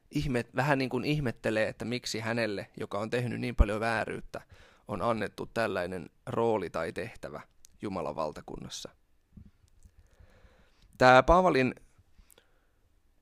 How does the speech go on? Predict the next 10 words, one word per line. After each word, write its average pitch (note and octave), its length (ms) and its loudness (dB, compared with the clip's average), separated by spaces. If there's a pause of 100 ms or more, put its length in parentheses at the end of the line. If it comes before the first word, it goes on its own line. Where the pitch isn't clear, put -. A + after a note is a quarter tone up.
(160)
toivotus C3+ 800 8
armoa C3+ 480 8
ja G#2+ 120 2
rauhaa, A2+ 680 4
se A#2 120 -4
on A#2+ 140 0
hyvin B2+ 240 2
tyypillinen G2 720 0 (180)
hänen G#2 360 -4
kirjeissään. D2+ 840 -2